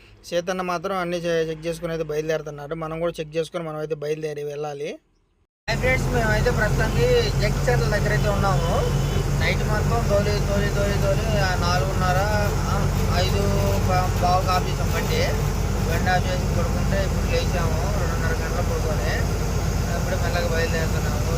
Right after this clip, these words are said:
చూడండి, జగిత్యాల దగ్గరలో ఉన్నాము. ఇక నాభి టిఫిన్ చేసి అయితే బయలుదేరాలి మనం ప్రస్తుతానికి.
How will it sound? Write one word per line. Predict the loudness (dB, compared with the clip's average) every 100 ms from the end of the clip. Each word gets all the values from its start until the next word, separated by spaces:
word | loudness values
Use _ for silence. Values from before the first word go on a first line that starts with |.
| 0
చూడండి, | 0 0 -2 0
జగిత్యాల | 0 0 0 0 0
దగ్గరలో | 0 0 0 0
ఉన్నాము. | 0 -2 0 0 0 0 0 0 0 -2 0 0 0 -2 -2 -2 -2 -2 -2 -2 0 0
ఇక | 0 0
నాభి | 0 0 0
టిఫిన్ | -2 0 0
చేసి | 0 0 0
అయితే | 0 2 2 2
బయలుదేరాలి | 0 0 0 2 2 2 0 0 0 0 0 0 0 0
మనం | 0 0 0 0
ప్రస్తుతానికి. | 0 0 0 0 0 0